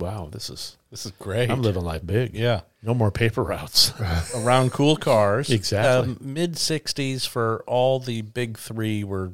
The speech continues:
Speaker 2: just the best times. You had, you had Mustangs.
Speaker 1: Yep.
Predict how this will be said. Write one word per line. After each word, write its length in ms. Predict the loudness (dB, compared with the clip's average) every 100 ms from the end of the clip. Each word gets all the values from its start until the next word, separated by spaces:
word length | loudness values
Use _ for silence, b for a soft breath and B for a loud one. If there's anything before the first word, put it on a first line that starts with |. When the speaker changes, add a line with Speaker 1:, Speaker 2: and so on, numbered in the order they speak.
| -12 _
Speaker 2:
just 320 | -6 -6 -8
the 60 | -4
best 260 | -2 -2
times. 400 | -2 -4 -6 -14 -16 B B B B B
You 180 | -8 -2
had, 320 | 0 0 -2 -14
you 140 | -8 -6
had 180 | -4
Mustangs. 760 | -2 -2 -2 -2 -2 -2 -4 -2
Speaker 1:
Yep. 180 | -2